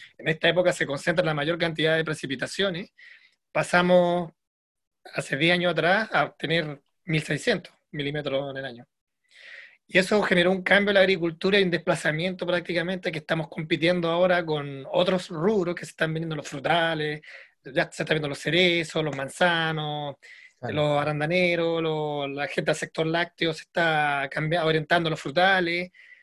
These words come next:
Speaker 1: y, y es-, y eso ha ayudado prácticamente a que el, que es-, que el clima sea más benevolente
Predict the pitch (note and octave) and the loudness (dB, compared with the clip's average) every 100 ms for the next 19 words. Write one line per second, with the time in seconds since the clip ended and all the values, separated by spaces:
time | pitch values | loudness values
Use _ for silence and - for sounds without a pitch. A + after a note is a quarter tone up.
0 | _ _ _ _ - D#3 C#3+ C#3 C#3 C#3+ | _ _ _ _ -6 -4 -2 -2 -4 -2
1 | E3+ F#3 F#3+ G#3 - _ _ _ - E3+ | 0 0 -2 -8 -20 _ _ _ -6 4
2 | A#3 A#3 B3+ A#3 G#3 G#3 A#3 A#3+ A#3 A#3 | 4 6 6 6 6 6 6 4 0 0
3 | G#3 A3+ A3+ G#3 G3+ F3+ E3+ D#3 D3 C#3 | -2 0 0 2 4 4 0 -2 -6 -10
4 | C3 B2+ A#2 A2+ A#2 B2+ _ _ _ _ | -14 -16 -18 -20 -20 -20 _ _ _ _
5 | _ - D#3+ - - - - - F#3+ A3 | _ -10 -8 -8 -12 -12 -10 -2 0 0
6 | A#3 A3 G3 F#3 F3+ D3+ D#3 A3 D#4 C4+ | 0 2 2 2 2 2 0 -2 -4 -6